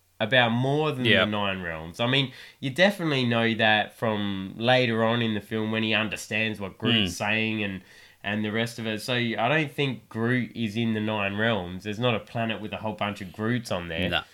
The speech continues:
Speaker 1: So, uh, why did Odin stop there? Why is
Speaker 2: Mm.
Speaker 1: there only nine realms? Like,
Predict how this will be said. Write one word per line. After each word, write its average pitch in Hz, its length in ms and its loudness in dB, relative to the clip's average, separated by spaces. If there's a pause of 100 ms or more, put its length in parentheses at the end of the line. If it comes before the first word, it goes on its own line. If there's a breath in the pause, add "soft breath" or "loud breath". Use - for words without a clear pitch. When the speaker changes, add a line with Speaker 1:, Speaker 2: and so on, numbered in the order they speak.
(340 soft breath)
Speaker 1:
So, - 260 4
uh, 131 760 2 (140)
why 185 640 2
did 175 300 -6
Odin 160 760 0
stop - 360 -2
there? 170 240 2
Why 147 300 6
is 170 160 0
Speaker 2:
Mm. 104 100 0
Speaker 1:
there 170 320 8
only 170 260 2
nine 165 400 0
realms? 127 480 -2
Like, 123 320 0